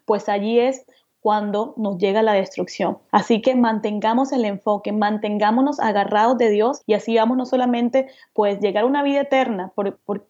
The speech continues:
pero más allá de, de llegar a la vida eterna, que es lo que llegamos a través de la salvación, es tener una vida plena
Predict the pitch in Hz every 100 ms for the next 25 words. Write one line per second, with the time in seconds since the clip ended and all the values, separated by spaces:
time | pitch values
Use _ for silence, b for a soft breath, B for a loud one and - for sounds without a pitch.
0 | - 208 196 196 214 254 247 254 254 254
1 | 220 - 185 190 190 180 196 190 220 247
2 | 214 226 220 233 247 277 269 196 214 220
3 | 214 185 185 214 233 220 190 202 202 202
4 | 190 233 254 - 226 - 262 240 262 247
5 | 220 226 220 - 226 226 233 247 269